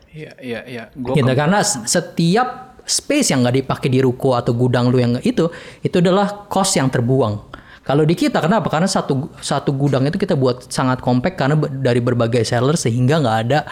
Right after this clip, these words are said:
Speaker 2: eh, sangat minim, eh, waste terbuang sehingga harganya bisa lebih murah.
Speaker 1: I see. Jadi space-nya dimaksimalin.
Speaker 2: Iya.
Speaker 1: Oke. Dan gue kagetnya kemarin adalah, dan kenapa gue juga hari ini pengen ngobrol sama Bro Dana,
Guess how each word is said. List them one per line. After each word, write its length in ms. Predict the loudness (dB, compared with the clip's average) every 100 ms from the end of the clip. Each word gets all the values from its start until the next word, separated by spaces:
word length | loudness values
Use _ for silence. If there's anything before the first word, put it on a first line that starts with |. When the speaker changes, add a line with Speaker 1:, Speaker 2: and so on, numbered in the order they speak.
| -14 -20 -20 -10
Speaker 2:
eh, 340 | -2 2 2 0
sangat 520 | 0 0 0 0 2
minim, 400 | 2 4 4 2 -2 -20
eh, 380 | -6 -2 0 0 -2 -4
waste 320 | 0 0 2
terbuang 240 | 2 2 2
sehingga 320 | 2 2 2
harganya 340 | 0 -2 -2
bisa 180 | -2 -2
lebih 160 | -2 -2
murah. 220 | -4 -10 -14 -20 -20 _
Speaker 1:
I 120 | -16
see. 360 | -10 -10 -8 -6
Jadi 160 | -4 -2
space-nya 380 | -2 -2 -2 -2
dimaksimalin. 1000 | -2 -2 -2 -2 -2 -2 -2 -2 -4 0
Speaker 2:
Iya. 260 | 0 0 -4 -12 -16 -18
Speaker 1:
Oke. 720 | -20 -12 -10 -10 -12 -16 -20 _
Dan 320 | -4 -2 -2 -6 -14 -20 -20 -20 _ _ _
gue 220 | -4 -2
kagetnya 420 | 0 -2 -2 -2
kemarin 380 | -2 -2 0 0
adalah, 420 | 0 -2 -4 -6 -12 -20 -20 -20 _
dan 160 | 0
kenapa 320 | 2 0 0 -2
gue 160 | -2
juga 320 | 0 0 -2
hari 240 | -4 -4 0
ini 100 | 0
pengen 220 | 0 0
ngobrol 300 | 0 0 -2
sama 200 | -2 -2
Bro 200 | -2 -4
Dana, 260 | -4 -6